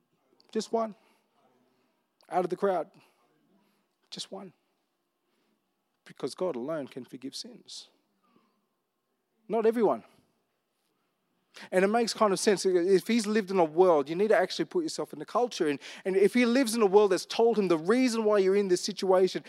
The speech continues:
is because of your sin, it makes sense that Jesus, he sees a certain kind of faith in the friends of this guy,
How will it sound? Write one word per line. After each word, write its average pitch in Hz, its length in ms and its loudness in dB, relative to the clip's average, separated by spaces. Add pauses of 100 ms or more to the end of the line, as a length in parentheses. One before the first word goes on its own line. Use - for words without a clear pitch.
(180)
is 180 140 0
because 175 360 0
of 160 140 -2
your 175 200 4
sin, 208 360 -2 (240)
it 202 140 6
makes 214 260 2
sense - 680 -2 (800)
that 175 140 2
Jesus, 202 880 0 (600)
he 240 220 4
sees 226 420 0
a 156 120 2
certain 214 400 6
kind 208 320 4
of 175 80 0
faith 220 400 2
in 180 220 0
the 165 120 2
friends 240 420 2
of 190 100 2
this 160 160 2
guy, 139 320 4